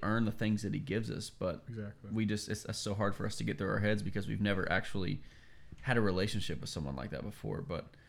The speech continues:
Speaker 1: that's one thing that serv-, servanthood taught me is that, like, hey,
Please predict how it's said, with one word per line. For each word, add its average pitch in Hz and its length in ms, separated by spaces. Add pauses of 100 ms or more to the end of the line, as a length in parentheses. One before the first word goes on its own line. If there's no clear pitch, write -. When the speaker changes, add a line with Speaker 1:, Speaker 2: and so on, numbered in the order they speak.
(380)
Speaker 1:
that's - 160
one 107 140
thing 107 140
that - 100
serv-, 101 400
servanthood 107 600
taught 101 240
me 82 80
is 92 100
that, 101 120
like, 90 200
hey, 101 320